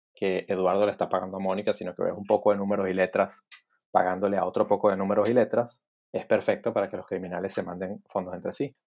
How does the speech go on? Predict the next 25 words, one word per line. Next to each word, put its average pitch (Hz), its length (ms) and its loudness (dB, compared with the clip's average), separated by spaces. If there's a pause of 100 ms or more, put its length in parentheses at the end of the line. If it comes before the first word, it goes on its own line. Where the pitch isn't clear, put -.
Pero 101 220 2
cuando 101 280 0
tú 127 100 2
te 165 120 2
pones 175 240 0
a 143 60 4
ver 143 120 6
realmente 131 680 2 (180)
l-, 98 340 -8 (300)
las 92 180 -2
cifras, - 460 0 (320)
más 98 160 -2
allá 104 240 6
de 113 80 6
los 95 160 -6
sesgos 104 400 2
y 101 40 0
la, 90 300 -2 (320)
y 95 120 -2
la, 90 360 -2
y 92 60 -4
la 92 140 0
politiquería. 95 760 0
Por 101 140 2
ejemplo, 98 400 0